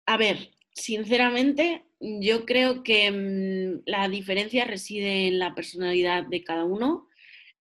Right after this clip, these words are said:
De la personalidad de cada uno sale su forma de trabajar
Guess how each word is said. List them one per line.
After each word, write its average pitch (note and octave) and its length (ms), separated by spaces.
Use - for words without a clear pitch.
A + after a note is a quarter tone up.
De G#3 260
la G3+ 160
personalidad G#3 520
de A#3+ 160
cada G#3+ 260
uno G#3 320
sale G3 840
su G#3+ 220
forma G#3+ 260
de G3+ 80
trabajar F#3+ 560